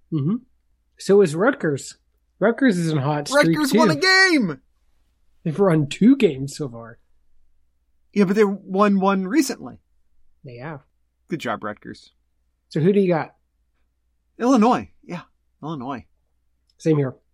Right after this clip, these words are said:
Speaker 1: Yep.
Speaker 2: <laughs>
Speaker 1: So that means all of these are wrong.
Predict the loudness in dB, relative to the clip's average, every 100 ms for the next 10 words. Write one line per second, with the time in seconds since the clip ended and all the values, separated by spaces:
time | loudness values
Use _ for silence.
0 | _ -4 -4 -8 _ _ _ -12 -8 -6
1 | 0 0 0 -8 -6 -10 -10 -18 -20 -20
2 | _ _ _ _ -20 _ -6 -2 0 2
3 | 2 2 2 0 -2 -10 -14 -20 _ _
4 | _ _ _ _ _ _ _ 2 4 4
5 | 4 4 6 4 2 0 -2 -2 -2 -2
6 | -4 -2 -2 -4 -8 -12